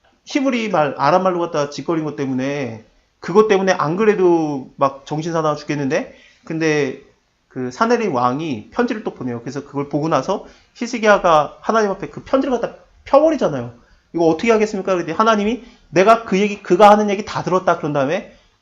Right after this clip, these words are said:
"내가 직접 죽이겠다." 그리고 밤에 하나님의 천사가 와가지고 십팔만 오천 명을 한 번에 죽여요. 아침에 일어나 봤더니 십팔만 오천 명이 죽어 있었어요. 예.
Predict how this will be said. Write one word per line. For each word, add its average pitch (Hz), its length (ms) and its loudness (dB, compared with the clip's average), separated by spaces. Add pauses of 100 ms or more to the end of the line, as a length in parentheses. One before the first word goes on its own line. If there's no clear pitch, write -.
"내가 175 300 6
직접 - 240 -8
죽이겠다." 139 480 -6
그리고 147 400 -6 (240)
밤에 165 400 4
하나님의 220 560 2
천사가 226 320 2
와가지고 131 760 0 (240)
십팔만 262 440 2
오천 185 280 -2
명을 156 200 -4
한 277 180 -2
번에 311 200 2
죽여요. 110 320 -12 (920)
아침에 - 300 -6
일어나 175 260 2
봤더니 151 220 -2
십팔만 226 320 0
오천 131 240 -6
명이 143 160 -6
죽어 135 240 -4
있었어요. 117 380 -16 (640)
예. 117 140 -14